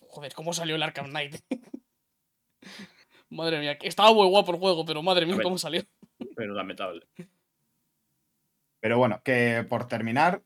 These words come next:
Speaker 3: ya solamente decir que también se hablaba de una secuela de Ghostwire Tokyo.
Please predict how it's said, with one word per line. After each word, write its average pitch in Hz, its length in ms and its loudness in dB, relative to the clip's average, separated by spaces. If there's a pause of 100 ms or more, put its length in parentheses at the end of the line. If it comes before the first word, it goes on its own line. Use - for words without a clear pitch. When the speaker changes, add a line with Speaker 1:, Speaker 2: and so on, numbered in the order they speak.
Speaker 3:
ya 123 380 2
solamente 120 400 -2
decir 120 260 -4
que 101 500 -2
también 101 280 -8
se 110 240 -4
hablaba 107 400 0
de 104 320 -6
una 117 280 -4
secuela 110 920 0
de 104 160 -4
Ghostwire 110 520 -4
Tokyo. 143 380 -4